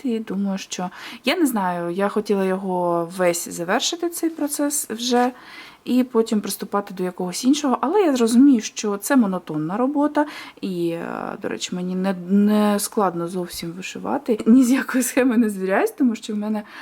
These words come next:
а, ви бачите, ця схема, оце, оце дах, це один єдиний значок. Цей дах вишивається однією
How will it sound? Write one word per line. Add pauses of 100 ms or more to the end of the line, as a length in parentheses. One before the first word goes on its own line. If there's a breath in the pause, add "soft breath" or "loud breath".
(280 loud breath)
а,
ви
бачите,
ця
схема,
оце,
оце
дах,
це
один
єдиний
значок.
Цей
дах
вишивається
однією